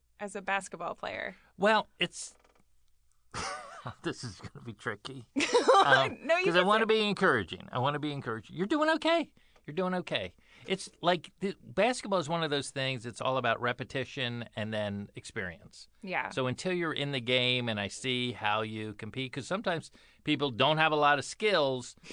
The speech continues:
Speaker 2: but they have a lot of
Speaker 1: <laughs>
Speaker 2: moxie. <laughs> And they have a lot of, uh, they're scrappy and
Speaker 1: Yeah,
Speaker 2: competitive
Speaker 1: yeah,
Speaker 2: and
Speaker 1: yeah.
Speaker 2: that, or, and they're tenacious and all of
Speaker 1: Mm-hmm.
Speaker 2: those things count in basketball. You can make, you can be,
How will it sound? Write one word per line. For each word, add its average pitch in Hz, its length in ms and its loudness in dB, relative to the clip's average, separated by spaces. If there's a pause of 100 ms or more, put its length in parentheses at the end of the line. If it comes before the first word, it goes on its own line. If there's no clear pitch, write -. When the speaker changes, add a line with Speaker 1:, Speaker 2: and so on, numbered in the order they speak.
(200)
Speaker 2:
but 117 100 -2
they 123 80 4
have 123 140 2
a 123 60 4
lot 120 200 6
of 113 80 2
Speaker 1:
<laughs> 120 160 0
Speaker 2:
moxie. 175 640 0
<laughs> 294 60 0 (1700)
And 151 160 2
they 151 40 6
have 143 280 6
a 143 60 6
lot 135 300 4
of, 120 200 0
uh, 117 320 2 (300)
they're 123 80 2
scrappy 180 920 2
and - 200 -6
Speaker 1:
Yeah, 202 240 4
Speaker 2:
competitive 156 400 2
Speaker 1:
yeah, 156 180 4
Speaker 2:
and 135 180 2
Speaker 1:
yeah. - 40 2 (200)
Speaker 2:
that, 175 40 -6 (580)
or, 131 140 4
and 131 140 0
they're 117 180 2
tenacious 156 800 0
and 143 140 0
all 160 160 6
of - 60 -
Speaker 1:
Mm-hmm. - 20 0
Speaker 2:
those 185 180 2
things 156 400 0
count 139 380 2
in 113 80 -4
basketball. 110 580 0
You 123 100 -6
can 127 200 -4
make, 135 320 -2 (260)
you 139 120 -2
can 135 160 -2
be, 127 380 0